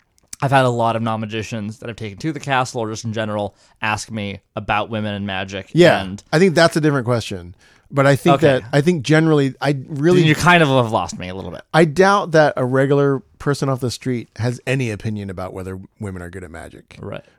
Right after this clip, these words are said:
Speaker 2: I, now, they might say, like, who are good female magicians, but I doubt that they have a strong bias to say, like, women aren't good at magic. I,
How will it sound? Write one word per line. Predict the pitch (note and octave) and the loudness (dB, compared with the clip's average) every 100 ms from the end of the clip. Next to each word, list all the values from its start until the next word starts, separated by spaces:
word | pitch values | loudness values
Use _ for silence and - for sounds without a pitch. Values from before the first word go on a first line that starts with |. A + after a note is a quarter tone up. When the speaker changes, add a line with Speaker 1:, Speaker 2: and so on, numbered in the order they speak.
| _ | _
Speaker 2:
I, | B2+ C3 D3+ | -6 -4 0
now, | C#3+ D3+ | 2 6
they | E3 | 6
might | E3 D#3+ | 6 4
say, | D3 D3 | 2 2
like, | B2+ A2+ - - | 2 0 -10 0
who | D#3+ D3+ | 4 6
are | C3+ C#3 B2 | 6 4 0
good | A2 A#2+ G2+ - - - _ | -4 -6 -6 -14 -20 -20 _
female | D#3 C3+ A2 | -10 -8 -6
magicians, | G#2 C#3 C3+ A2 G2 - - _ | -6 -4 -2 -4 -8 -16 -20 _
but | - C#3 | 0 2
I | |
doubt | C#3 C3+ D3+ D#3+ | 2 4 4 2
that | C#3+ | 0
they | C3+ | 0
have | B2+ | 0
a | A2+ | -4
strong | - - B2 A2+ | -8 -4 -4 -4
bias | G2+ G#2 G#2 F#2 | -6 -6 -6 -10
to | - | -14
say, | F#2+ G#2+ | -12 -12
like, | G2 | -10
women | G#2 E3+ | -2 0
aren't | B2+ F#2 | 0 -2
good | F#2+ | -8
at | F2 | -10
magic. | F2+ F#2+ A#2+ - | -10 -8 -10 -10
I, | - | -8